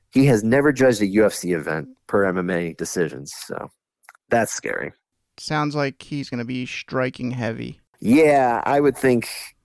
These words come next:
Speaker 1: anybody who comes from a striking background is probably gonna have a little bit of a, uh, an edge there. Now, what about the rest of the fights here? Obviously, this one's super stacked. What are, like, one or two that you're super excited for?
Speaker 2: Oh, I can't wait to see Cerrone and Pettis. I can't wait to see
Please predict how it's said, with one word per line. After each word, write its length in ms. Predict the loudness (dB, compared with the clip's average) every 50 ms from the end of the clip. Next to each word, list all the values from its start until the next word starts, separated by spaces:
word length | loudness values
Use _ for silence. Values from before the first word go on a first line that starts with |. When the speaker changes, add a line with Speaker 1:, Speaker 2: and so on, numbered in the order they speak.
| _ _ _
Speaker 1:
anybody 600 | 2 4 4 4 4 6 4 6 6 6 4 4
who 200 | 4 4 2 2
comes 300 | 2 2 2 2 2 0
from 160 | 0 0 0
a 40 | 0
striking 400 | 0 2 2 2 4 4 0 0
background 520 | 0 2 0 0 0 0 0 0 0 -2 -4
is 60 | -4
probably 320 | _ 0 0 2 0 -2
gonna 160 | -4 -4 -4
have 140 | -2 -2 -4
a 40 | -2
little 200 | -4 -4 -4 -4
bit 140 | -4 -4 -6
of 120 | -4 -4
a, 220 | -4 -4 -2 -2 -2
uh, 260 | 0 0 0 -2 -4 -6 _ _ -6
an 140 | -4 -4 -4 -6 _
edge 340 | -2 -2 -2 -2 -4 -10 -10
there. 440 | -6 -4 -2 0 0 -2 -4 -6 -10 -14 _ _ _ _ _
Now, 120 | 2 4
what 120 | 6 6
about 160 | 4 4 2 2
the 100 | 2 4
rest 280 | 4 2 2 2 0
of 100 | 0 4
the 200 | 6 6 4 4 2
fights 300 | 0 -4 -4 -4 -4 -6
here? 220 | -6 -4 -2 0
Obviously, 300 | 0 0 0 0 -2 0
this 200 | 0 0 0 2
one's 160 | 0 -2 -2 0
super 300 | -2 -2 0 0 0 -2
stacked. 420 | -2 -2 -2 -2 -2 -2 -6 _ _ _ _ _
What 160 | 0 2 4
are, 100 | 6 6
like, 120 | 4 4
one 160 | 4 2 2
or 80 | 2 0
two 180 | 2 2 0 0
that 100 | 2 0
you're 100 | -4 -4
super 320 | -4 -4 -6 -4 -4 -6
excited 320 | -4 -2 -2 -2 -2 -2
for? 180 | -4 -8 -10 -6
Speaker 2:
Oh, 200 | -4 -2 0 0
I 100 | 0 -2
can't 300 | -2 _ -4 -4 -2 -2
wait 160 | -2 -2 -4 _
to 80 | -8
see 140 | -8 -8 -6
Cerrone 500 | -8 -6 -6 -4 -2 -2 -2 -2 -2 -4
and 120 | -6 -6
Pettis. 540 | _ -2 0 0 2 0 -2 -4 -6 -12 -12 -10
I 80 | -10 -10
can't 280 | -8 -4 -4 -2 -2 -2
wait 200 | -2 -4 -4 -8
to 60 | -10
see 340 | -8 -6 -6 -6 -8 -8